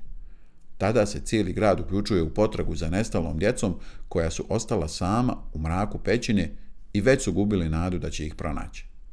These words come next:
Tražeći izlaz, Tom je u pećini vidio Indijanca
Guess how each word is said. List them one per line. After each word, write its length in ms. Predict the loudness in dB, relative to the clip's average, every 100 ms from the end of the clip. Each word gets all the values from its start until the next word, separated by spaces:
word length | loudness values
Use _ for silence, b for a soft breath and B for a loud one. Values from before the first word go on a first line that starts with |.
| B B B B 2
Tražeći 440 | 2 4 2 4
izlaz, 320 | 4 4 4
Tom 180 | 2 2
je 60 | 0
u 100 | 0
pećini 360 | 0 2 2
vidio 320 | 4 2 2
Indijanca 540 | 0 0 0 0 2